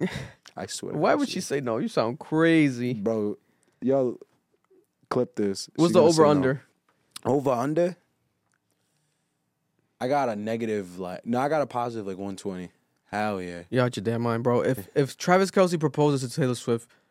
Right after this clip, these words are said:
Speaker 1: Taylor Swift will jump on top of that man's head in
Speaker 2: Okay.
Speaker 1: the, in, on camera
Speaker 2: Yo, remember this
Speaker 1: in
Speaker 2: woman
Speaker 1: front of
Speaker 2: I love?
Speaker 1: millions of people.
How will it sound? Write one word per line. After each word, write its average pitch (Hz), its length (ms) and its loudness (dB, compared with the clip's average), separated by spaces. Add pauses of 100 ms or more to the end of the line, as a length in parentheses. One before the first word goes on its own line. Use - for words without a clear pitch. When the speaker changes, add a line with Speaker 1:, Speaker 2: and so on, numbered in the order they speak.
(140)
Speaker 1:
Taylor 180 300 4
Swift 165 380 2 (220)
will 135 280 4
jump 127 560 2 (240)
on 131 180 4
top 135 320 2
of 123 120 -2
that 131 200 2
man's 120 340 -2
head 123 340 0 (520)
in 131 160 2
Speaker 2:
Okay. 123 260 0
Speaker 1:
the, 143 60 4
in, 139 120 4 (100)
on 147 240 6
camera 151 640 2
Speaker 2:
Yo, 151 140 4
remember 143 280 0
this 165 120 -2
Speaker 1:
in 139 80 4
Speaker 2:
woman 143 120 2
Speaker 1:
front 165 140 10
of 147 60 8
Speaker 2:
I 143 40 6
love? 147 40 4
Speaker 1:
millions 170 360 8
of 147 80 4
people. 127 420 2